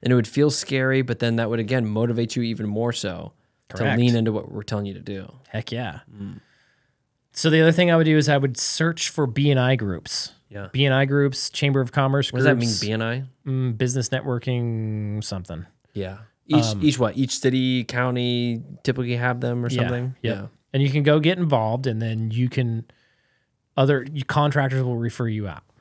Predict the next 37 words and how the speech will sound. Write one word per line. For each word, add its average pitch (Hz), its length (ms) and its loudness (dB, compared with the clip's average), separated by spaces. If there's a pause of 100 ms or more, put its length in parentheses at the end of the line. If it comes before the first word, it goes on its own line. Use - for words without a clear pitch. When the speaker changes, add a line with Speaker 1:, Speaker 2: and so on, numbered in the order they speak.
(380)
Speaker 1:
Gotcha. - 320 -14 (680)
Speaker 2:
The 143 80 6
other 165 100 6
thing 175 160 6
you 160 100 6
can 160 120 2
do 151 220 4
is 120 600 -2 (600)
go 123 300 2
on 117 200 -4
Facebook, 127 520 0 (380)
go 123 120 0
to 127 60 0
your, 117 180 0
like, 110 300 -4 (200)
local 127 320 2
town 120 380 0
or 110 100 -4
county 117 360 -4
Facebook 123 420 -4
group. - 380 -16
Speaker 1:
Mm. 95 200 -12 (800)
Speaker 2:
Get 123 160 4
in 151 120 6
there 120 180 4
and 123 120 0
just 120 180 0
start 135 300 0
providing 120 480 0
value. 104 580 -4 (680)
Speaker 1:
Yeah, 98 460 -2
that, 107 300 -6
that, 127 260 -2
yeah, 107 200 -4
that's 110 200 -4
actually 107 280 -4
huge. 98 440 -8